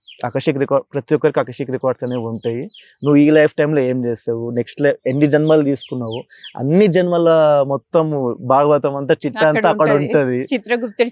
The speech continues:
Speaker 2: చిట్టా.
Speaker 1: చిత్రగుప్తుడి చిట్టా అన్నట్టు నీట్‌గా ఆ కాన్సెప్ట్ విన్నప్పుడు అసలుకు, అసలుకు ఎంత ఉంది, అసలు మొత్తం మనదే, మనమే చూస్ చేసుకొని వస్తాము.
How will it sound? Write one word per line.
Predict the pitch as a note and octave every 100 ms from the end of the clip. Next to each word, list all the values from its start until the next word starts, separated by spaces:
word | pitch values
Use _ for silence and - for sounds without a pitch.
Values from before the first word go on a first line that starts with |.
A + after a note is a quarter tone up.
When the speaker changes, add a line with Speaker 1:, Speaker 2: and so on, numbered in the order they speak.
| B3
Speaker 2:
చిట్టా. | F3+
Speaker 1:
చిత్రగుప్తుడి | F#3+ E3 E3 E3 F3+ D#3+ D#3+
చిట్టా | A#2+ D#3
అన్నట్టు | C#3 C3+ A#2+ C3+
నీట్‌గా | C3 C3 C#3 C3+ B2 A#2+ B2 - _ C3+
ఆ | D3+
కాన్సెప్ట్ | D3+ D3 C#3+ D#3 -
విన్నప్పుడు | C3 B2+ A2+ B2 A#2+ B2
అసలుకు, | - B2+ A#2+ B2+ B2 A#2 A2 - - -
అసలుకు | C#3+ B2+
ఎంత | B2 B2+ C#3
ఉంది, | C3 C#3+
అసలు | C3+ C3
మొత్తం | A#2+ A#2 - E3 E3
మనదే, | C3 C3 B2 C3+ -
మనమే | B2 C3 D3+ C#3+
చూస్ | C#3 C3 C3+
చేసుకొని | B2 C#3 B2+
వస్తాము. | A#2 - A#2+ A2+ A#2